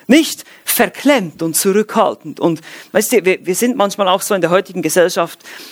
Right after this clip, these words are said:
im Englischen sagt man lost in niceness, also verloren in der Nettigkeit.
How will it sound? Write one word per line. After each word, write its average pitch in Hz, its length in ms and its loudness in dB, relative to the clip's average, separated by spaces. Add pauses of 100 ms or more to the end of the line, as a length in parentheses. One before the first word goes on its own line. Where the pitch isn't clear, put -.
im 139 260 -2
Englischen 190 360 0
sagt 175 260 0
man 170 200 0
lost 160 520 0
in 165 220 -2
niceness, - 1120 -4
also 156 220 -2 (160)
verloren 190 760 2
in 202 200 -2
der 185 160 0
Nettigkeit. 160 880 -4